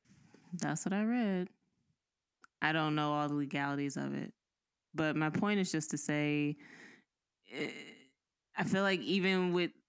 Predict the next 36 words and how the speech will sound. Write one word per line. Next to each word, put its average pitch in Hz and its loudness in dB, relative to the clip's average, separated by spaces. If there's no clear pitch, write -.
I, 180 2
I, 180 -2
I 220 2
guess 311 2
some 349 2
people 339 2
might 302 2
see 285 0
this 277 0
as 247 4
a 233 4
victory. 220 2
I 214 4
don't 254 2
necessarily 208 2
see 285 0
it 381 2
as 349 0
a 339 2
victory. 320 2
It's 190 0
like, 175 0
okay, 175 2
there's 160 0
some 160 0
progress, 160 0
but 156 0
I 156 2
don't 151 0
review 147 -2
or 156 -2
see 160 0
all 139 0
progress 143 0
as 143 -2
victorious. 147 -2